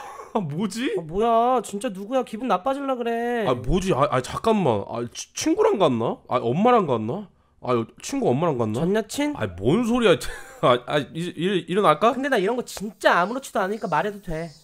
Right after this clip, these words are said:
Speaker 2: 전 여친?
Speaker 1: 아니, 아니라니까. 아니, 전 여친 얼굴도 기억 안 나, 진짜로.
Speaker 2: 얼굴은 기억 안 나는데 같이 크로플 찍던 건 기억나는 거야?
Speaker 1: 아니, 자기야, 기분 좋은 날에 왜 그래? 또 뭐 싸우자고?
Speaker 2: 아니, 나 진짜로, 진짜로 이런 거 진짜 아무렇지도 않다니까?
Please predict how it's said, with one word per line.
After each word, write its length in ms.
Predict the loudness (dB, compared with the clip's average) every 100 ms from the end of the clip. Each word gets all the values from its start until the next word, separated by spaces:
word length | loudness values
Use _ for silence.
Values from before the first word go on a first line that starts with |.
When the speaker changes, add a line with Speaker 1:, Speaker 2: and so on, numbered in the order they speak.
| _
Speaker 2:
전 200 | -8 -4
여친? 320 | -6 -6 -6
Speaker 1:
아니, 120 | -4
아니라니까. 960 | -2 0 2 4 4 4 2 0 0 0 0
아니, 100 | 0
전 200 | 0 0
여친 240 | 0 2
얼굴도 400 | 2 2 2 2
기억 180 | 2 2
안 120 | 2
나, 100 | 0
진짜로. 640 | -2 -4 -2 2 2 2 0
Speaker 2:
얼굴은 300 | 0 -2 -2
기억 180 | 0 0
안 100 | -2
나는데 220 | -4 -6
같이 220 | -8 -8
크로플 300 | -6 -6 -6
찍던 260 | -6 -4 -4
건 120 | -2
기억나는 440 | -2 -2 -2 -4
거야? 240 | -2 -4 -4
Speaker 1:
아니, 100 | -8
자기야, 300 | -10 -4 -4 -4
기분 320 | -6 -6 -4
좋은 160 | -2
날에 160 | 0 0
왜 140 | -2 -2
그래? 520 | 0 2 2 0 -2 -6 _
또 100 | -10
뭐 240 | -6 -4 -6 -2
싸우자고? 480 | 0 4 2 2
Speaker 2:
아니, 200 | -2 -2
나 120 | -6 -8
진짜로, 640 | -8 -8 -4 2 2 2
진짜로 460 | -4 -6 0 0 2
이런 140 | 0
거 100 | -2
진짜 380 | -8 -10 -2 0
아무렇지도 400 | 0 -2 -4 -4
않다니까? 560 | -4 -2 -4 -6 -8